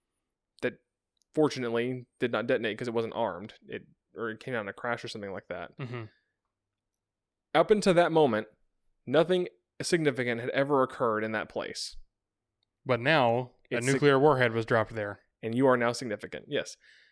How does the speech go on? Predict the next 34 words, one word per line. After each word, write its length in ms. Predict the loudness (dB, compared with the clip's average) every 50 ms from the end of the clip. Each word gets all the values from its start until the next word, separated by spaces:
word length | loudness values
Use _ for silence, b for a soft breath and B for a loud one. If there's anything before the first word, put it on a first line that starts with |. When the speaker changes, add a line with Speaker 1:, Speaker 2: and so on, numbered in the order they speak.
| b b b -2
Speaker 1:
And 440 | 0 0 0 0 0 -2 -4 -6 -10 _ _
that 180 | -2 -2 0 0
puts 200 | 0 -2 0 0
you 60 | -2
on 80 | -2 0
the 60 | 0
map. 260 | -2 -2 -2 -4 -6 _ _ _ _ -4
And 400 | -2 0 2 2 0 0 -2 -4 -4 -4 -4
it's 200 | -4 -4 -4 -4
nice 320 | -2 0 0 0 -2 -4
to 100 | -4 -4
be 160 | -2 0 0 2
able 160 | 2 2 0
to 60 | 0
put 140 | 0 0 -2
as 120 | -2 -2
a 60 | -2
footnote, 600 | -4 -2 -4 -4 -2 -2 -2 0 0 0 -2 -4 -6 _ _ _ _ _ _ _ _ _ _ -6
even 220 | -4 0 4 4
as 140 | 4 4 2
just, 200 | -2 -2 -2 -2
even 160 | -2 0 0
if 100 | 0 0
it's 140 | 0 -2 0
just 200 | -2 -2 -2 -4
a 40 | -6
footnote, 440 | -4 -4 -4 -4 -4 -4 -4 0
what, 300 | 2 2 2 2 0 -6 _ _ _
what 220 | -8 -2 0 2 2
is 60 | 2
that 120 | 0 0
place 280 | 0 -2 -4 -4 -4 -4
like? 320 | -4 -4 -4 -4 -8 -12 _ B B B B B B B B
Like, 180 | 0 0 0